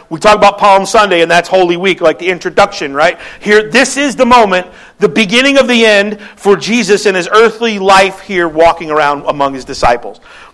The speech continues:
This is the moment. And the disciples are walking in. I can imagine they're probably, you know, very, very much full of themselves and beside themselves.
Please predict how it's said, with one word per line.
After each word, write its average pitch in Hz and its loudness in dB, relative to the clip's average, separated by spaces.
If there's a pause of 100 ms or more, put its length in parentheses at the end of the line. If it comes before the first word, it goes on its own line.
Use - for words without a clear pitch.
This 240 2
is 220 2
the 196 0
moment. 139 -2 (400)
And 214 2
the 214 2
disciples 208 2
are 196 0
walking 214 2
in. 196 -2
I 220 2
can 214 -2
imagine 185 0
they're 170 0
probably, 190 2 (300)
you 185 -2
know, 165 2
very, 185 2
very 170 0
much 180 0 (160)
full 214 0
of 190 2
themselves 160 0
and 151 -8
beside 190 2
themselves. 147 -2